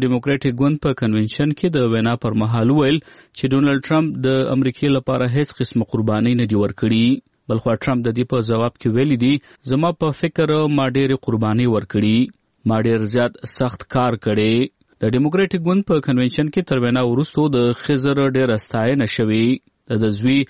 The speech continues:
همایون خان چې په امریکایي پوځ کې کیپټن و، په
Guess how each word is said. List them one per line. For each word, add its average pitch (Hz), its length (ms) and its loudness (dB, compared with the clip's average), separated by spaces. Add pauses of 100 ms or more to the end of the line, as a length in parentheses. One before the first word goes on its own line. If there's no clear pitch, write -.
(420)
همایون 120 360 2
خان 143 340 0
چې - 220 -10
په - 60 -2 (100)
امریکایي 117 460 0 (120)
پوځ 143 240 -2 (100)
کې 135 80 -2 (100)
کیپټن 147 400 -2
و، 135 220 2 (480)
په 139 80 2